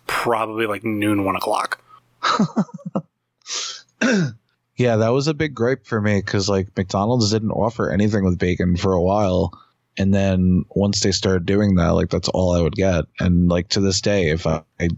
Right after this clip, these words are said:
Speaker 2: on the ca-, occasion I do go to McDonald's, I will usually get something with bacon. Although I, I've been trying to go for the salads lately 'cause the salads are kinda good, but they charge way too much to, like, add bacon to your salad. So I'll just get a burger and take the buns off because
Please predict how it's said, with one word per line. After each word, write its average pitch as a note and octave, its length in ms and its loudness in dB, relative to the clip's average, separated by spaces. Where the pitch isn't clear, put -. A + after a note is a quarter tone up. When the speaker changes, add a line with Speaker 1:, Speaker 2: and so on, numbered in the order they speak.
Speaker 2:
on F2+ 180 2
the F2 100 2
ca-, F#2+ 340 -2
occasion A#2 480 0
I A2 80 0
do G#2 140 0
go G2+ 100 2
to F#2+ 60 0
McDonald's, F2+ 500 0
I E2+ 60 2
will F#2 260 0
usually A#2+ 320 0
get A2 140 0
something - 200 -4
with F#2+ 140 0
bacon. F2+ 540 2
Although G#2+ 260 0
I, G#2 260 0
I've F#2+ 60 0
been G#2 140 0
trying A#2 180 0
to A#2+ 60 -2
go B2+ 100 0
for - 100 -6
the G2 80 0
salads G#2+ 400 0
lately D#3+ 320 2
'cause G2 180 -4
the G2 100 2
salads F#2+ 340 2
are A#2 80 0
kinda C3 240 0
good, C#3 260 -2
but G#2 160 -2
they G#2+ 120 0
charge A2 560 -2
way G2+ 220 2
too G#2 160 0
much G2 340 0
to, - 100 -2
like, F2 280 2
add F2 200 0
bacon F2+ 320 2
to - 120 0
your F2 100 2
salad. E2+ 420 2
So - 220 0
I'll E2 60 0
just D#2+ 280 -2
get E2 100 0
a E2 60 0
burger E2 300 -2
and F#2 120 0
take - 160 -4
the E2+ 80 -4
buns F2 300 2
off F#2+ 240 0
because G2 440 -2